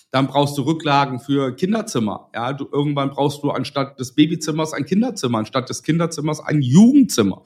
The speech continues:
und, und, und. Ja, du brauchst Rücklagen, gerade wenn du eine eigene Immobilie hast, um diese instand zu halten, damit der Wert nicht, sich nicht verringert, sondern dein,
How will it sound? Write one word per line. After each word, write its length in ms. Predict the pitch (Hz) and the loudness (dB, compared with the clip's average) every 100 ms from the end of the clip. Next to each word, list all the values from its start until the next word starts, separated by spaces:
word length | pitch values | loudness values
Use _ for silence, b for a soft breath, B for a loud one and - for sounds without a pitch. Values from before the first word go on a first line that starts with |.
| B B - | B B -2
und, 180 | 165 165 | 0 2
und, 120 | 170 | 2
und. 240 | 196 156 B B B B | 0 0 B B B B
Ja, 120 | 120 135 | -2 0
du 100 | 139 | 0
brauchst 340 | 160 160 - | 4 2 4
Rücklagen, 400 | 175 175 170 165 | 2 4 4 2
gerade 320 | - 160 185 | 2 2 2
wenn 100 | 175 | 0
du 80 | 165 | 0
eine 220 | 156 156 | 2 2
eigene 240 | 185 190 190 | 2 2 2
Immobilie 440 | 180 175 233 226 | 4 6 6 6
hast, 360 | 160 123 - - b - | 4 0 -4 -14 b -4
um 200 | 170 170 | -2 0
diese 280 | 175 165 160 | -2 -4 -4
instand 840 | 175 156 - - - 202 254 240 | -2 -2 -2 -6 0 2 2 0
zu 140 | 220 202 | 4 6
halten, 340 | 180 175 160 | 6 2 0
damit 320 | 151 156 165 | 2 2 2
der 360 | 160 131 107 110 | 2 2 -2 2
Wert 340 | 165 226 226 | 2 2 0
nicht, 320 | 185 180 - 160 | -2 -2 -4 -14
sich 300 | 143 165 160 | -10 -6 -6
nicht 140 | - | -2
verringert, 440 | 143 139 143 135 | -2 -2 -4 -4
sondern 280 | - 135 131 | -6 -6 -4
dein, 240 | 135 135 | -2 -4